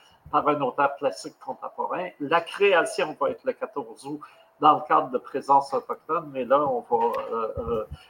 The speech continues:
avoir une rencontre, une soirée rencontre. Euh, le, le nouvel ensemble moderne est une soirée exploratoire avec les artistes.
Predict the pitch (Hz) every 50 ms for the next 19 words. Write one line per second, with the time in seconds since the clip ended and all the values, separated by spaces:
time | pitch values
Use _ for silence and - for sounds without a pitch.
0 | - - - - 135 - - 139 143 143 147 147 139 127 120 120 117 139 156 165
1 | 165 - 165 147 - - 127 - - 131 123 - - - 160 151 139 139 160 151
2 | - 139 123 - - 131 135 131 - - - - - 135 127 131 127 - 120 120
3 | 120 117 117 113 113 117 110 113 117 123 120 151 143 131 131 123 - - 147 139
4 | 127 123 123 135 - - 139 120 - 117 113 - - _ 131 - - - 120 120
5 | 113 117 139 - - 156 - - - - - 156 139 131 120 - - 123 131 -
6 | - - - - _ _ _ - 135 - 175 196 - 180 165 147 151 156 - -
7 | - - - - - - -